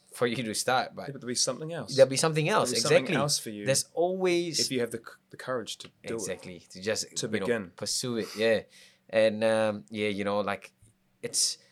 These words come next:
Speaker 1: one, one thing that someone just, um, you know, just a couple of days ago, someone said to me, this, uh, was really interesting. You know, you'd rather be doing something,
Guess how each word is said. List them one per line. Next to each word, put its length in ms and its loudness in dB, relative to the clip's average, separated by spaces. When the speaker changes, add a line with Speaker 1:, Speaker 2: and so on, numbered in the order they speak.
Speaker 1:
one, 240 -2
one 200 4
thing 220 -2
that 180 0
someone 380 -2
just, 220 0
um, 360 2
you 140 -6
know, 180 -2
just 200 -8
a 20 -6
couple 240 -8
of 80 -8
days 220 -4
ago, 260 -10
someone 300 -6
said 240 -6
to 80 -14
me, 180 -10
this, 380 -4
uh, 240 -10
was 340 -10
really 260 -6
interesting. 520 -12
You 100 -10
know, 60 -2
you'd 280 -8
rather 340 6
be 200 -2
doing 460 -4
something, 720 -4